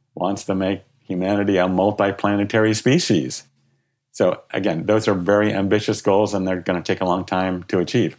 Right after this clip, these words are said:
Got it. But as we start to have commercial space stations, moon bases, scientific sites on Mars, and so forth, it's gonna take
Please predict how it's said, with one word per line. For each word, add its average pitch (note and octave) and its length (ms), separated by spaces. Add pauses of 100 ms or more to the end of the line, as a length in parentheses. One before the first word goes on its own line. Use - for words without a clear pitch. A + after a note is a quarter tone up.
(120)
Got F#2 260
it. - 140 (840)
But G2 260 (480)
as G#2 160
we G2 160
start B2 440
to G#2 120
have F2 420 (120)
commercial E2 420
space A2 340
stations, E2+ 640 (1040)
moon A2 280
bases, D#2+ 600 (200)
scientific F#2+ 840 (640)
sites - 580 (280)
on F2 320
Mars, F#2 580 (280)
and F#2 140
so G2 160
forth, E2+ 220 (280)
it's G3+ 200
gonna E3 260
take D#3+ 360